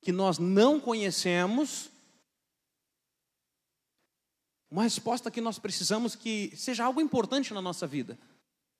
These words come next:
isso não gera medo em vocês? Agora, quando é alguém que você conhece,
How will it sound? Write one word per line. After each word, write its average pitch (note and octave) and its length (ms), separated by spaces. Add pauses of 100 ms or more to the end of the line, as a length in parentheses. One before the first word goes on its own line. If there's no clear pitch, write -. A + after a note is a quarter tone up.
(520)
isso - 160
não G#3 100
gera F3+ 200
medo F#3+ 300
em D#3+ 40
vocês? D#3 520 (2750)
Agora, A3 300
quando A#3 200
é A#3 60
alguém A#3 300
que A#3 60
você G#3+ 240
conhece, G3 480